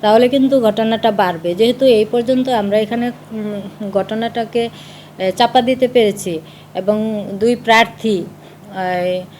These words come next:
আজকে জেলা নির্বাচন অফিসারের কার্যালয়ে ওনারা বলেছে যে তারা আর এ ধরনের ঘটনা ঘটাবে না,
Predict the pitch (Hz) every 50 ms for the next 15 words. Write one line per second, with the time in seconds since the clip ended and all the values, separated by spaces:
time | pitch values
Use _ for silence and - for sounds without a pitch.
0 | - - - - - - 202 196 202 - - 226 220 208 220 208 202 202 214 226
1 | 220 220 233 - 240 233 220 214 220 - 226 220 220 214 220 208 202 202 202 208
2 | 208 214 220 226 233 208 190 196 196 196 202 214 220 220 226 220 196 185 185 202
3 | 208 214 220 220 - - 269 277 233 226 202 202 202 196 185 185 196 196 202 214
4 | 208 - 190 202 190 190 196 190 190 190 202 196 190 175 170 - 190 202 226 226
5 | 196 170 165 156 175 170 170 180 160 147